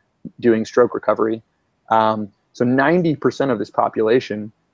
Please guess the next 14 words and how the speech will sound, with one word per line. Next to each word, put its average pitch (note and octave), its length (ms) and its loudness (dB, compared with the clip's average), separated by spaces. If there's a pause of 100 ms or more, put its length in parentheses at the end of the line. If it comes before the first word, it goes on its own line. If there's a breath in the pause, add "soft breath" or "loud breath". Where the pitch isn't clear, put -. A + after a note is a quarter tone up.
(160)
still D#3+ 380 4
has B2+ 220 6
motor A#2+ 320 4
function A2 500 -6
over A2+ 420 0
muscles A2+ 480 0
in A#2 80 -4
their A2 140 -10
face A2 440 0
or G#2+ 60 -2
their G#2+ 140 -2
scalp A2 560 -2
or, G#2 420 -6
uh, A2 320 -6